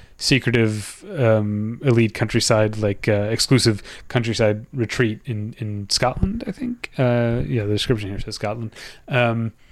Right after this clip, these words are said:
and while she's there, weird stuff, uh, starts happening because, like, it was, the retreat is on the site, uh, where the, where, um, witches were burned in centuries past, and so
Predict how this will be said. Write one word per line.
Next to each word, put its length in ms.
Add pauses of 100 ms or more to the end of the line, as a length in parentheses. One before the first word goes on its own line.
(800)
and 600 (120)
while 180
she's 240
there, 340
weird 300
stuff, 480 (220)
uh, 320 (320)
starts 340
happening 500
because, 400
like, 240
it 60
was, 340 (840)
the 320
retreat 300
is 160
on 60
the 100
site, 440
uh, 160
where 540 (220)
the, 320
where, 260 (400)
um, 480 (180)
witches 360
were 100
burned 420
in 200
centuries 640 (120)
past, 540
and 720
so 340